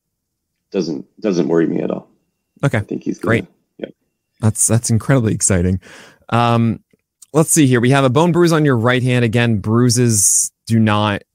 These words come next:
Speaker 2: concern
Speaker 1: No.
Speaker 2: you at all.
Speaker 1: No, they do not.
Speaker 2: All right, Jake Berger, you're gonna be fine. We're, we still like you, buddy.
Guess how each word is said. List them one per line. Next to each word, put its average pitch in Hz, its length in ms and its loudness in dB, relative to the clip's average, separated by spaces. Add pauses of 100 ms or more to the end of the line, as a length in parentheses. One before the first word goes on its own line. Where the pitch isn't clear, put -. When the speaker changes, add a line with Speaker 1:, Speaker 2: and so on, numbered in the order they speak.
(120)
Speaker 2:
concern 104 440 -2
Speaker 1:
No. 90 80 -2
Speaker 2:
you 87 60 -2
at 87 80 -6
all. - 220 -12 (720)
Speaker 1:
No, 80 120 -8
they - 140 -12
do - 140 -16
not. - 160 -18 (480)
Speaker 2:
All 113 80 -2
right, 104 240 -4
Jake 131 200 -2
Berger, 113 200 0
you're 95 180 -2
gonna 104 100 0
be 92 80 -2
fine. - 280 -10 (280)
We're, 101 200 -2
we 104 140 0
still 110 180 0
like 90 200 -4
you, 98 60 -10
buddy. 101 240 -8